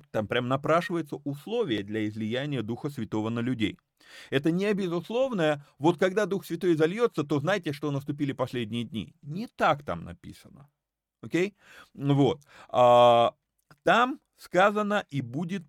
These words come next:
после того, и залью от Духа моего на всякую плоть». После чего после того? Там есть жёсткое условие.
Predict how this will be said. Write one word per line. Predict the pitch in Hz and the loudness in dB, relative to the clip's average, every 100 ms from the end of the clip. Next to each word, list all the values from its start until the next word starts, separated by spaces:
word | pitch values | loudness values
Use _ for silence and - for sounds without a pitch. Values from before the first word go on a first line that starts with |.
| _ | _
после | 151 165 165 165 160 | 2 2 0 -4 -4
того, | 147 160 175 175 156 101 - _ _ _ _ | -2 0 0 0 0 -2 -8 _ _ _ _
и | - 131 | -6 -4
залью | 113 135 135 135 113 | 2 2 2 0 -2
от | 104 | -4
Духа | 117 160 | -4 -4
моего | 143 127 127 139 - | -4 -2 0 0 0
на | 113 | -6
всякую | 107 123 131 | -4 -4 -4
плоть». | 143 120 - _ | -4 -6 -6 _
После | - - | -14 -12
чего | 139 202 220 | -14 -12 -12
после | - - - | -12 -18 -20
того? | 143 - - _ _ _ _ _ _ _ _ _ _ _ _ _ - _ | -20 -20 -20 _ _ _ _ _ _ _ _ _ _ _ _ _ -20 _
Там | 117 123 | -4 -2
есть | 127 | -2
жёсткое | 104 135 226 - 196 | 2 2 2 -2 -6
условие. | 180 175 175 175 98 - | -6 -2 2 2 0 -8